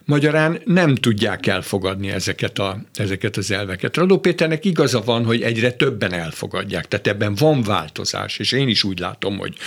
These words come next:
hogy, ö, viszonylag jó irányba mennek ezek a dolgok, csak nem túl gyorsan. Viszont valóban itt egy tanulási folyamatról lenne szó, ezt nagyon alaposan végig kellene gondolni, és akkor itt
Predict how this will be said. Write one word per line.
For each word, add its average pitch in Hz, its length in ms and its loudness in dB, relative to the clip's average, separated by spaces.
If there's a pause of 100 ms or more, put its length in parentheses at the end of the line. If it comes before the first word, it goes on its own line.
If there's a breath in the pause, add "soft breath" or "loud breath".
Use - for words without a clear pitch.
(260 loud breath)
hogy, 104 320 0
ö, 101 200 2
viszonylag 98 800 0
jó 110 280 4
irányba 90 440 0
mennek 90 400 -4
ezek 92 280 -2
a 92 240 -2
dolgok, 156 340 2
csak 143 160 -2
nem 120 160 2
túl 98 160 0
gyorsan. 104 500 0 (640 loud breath)
Viszont 139 640 2
valóban 131 540 6
itt 104 200 -2
egy - 120 -2
tanulási 95 580 -2
folyamatról 53 720 -6
lenne 117 300 -6
szó, 170 360 6
ezt 185 260 0
nagyon 147 360 4
alaposan 107 540 0
végig 98 320 -2
kellene 90 380 -6
gondolni, 143 640 2
és 107 300 2
akkor 101 240 -4
itt 82 120 -10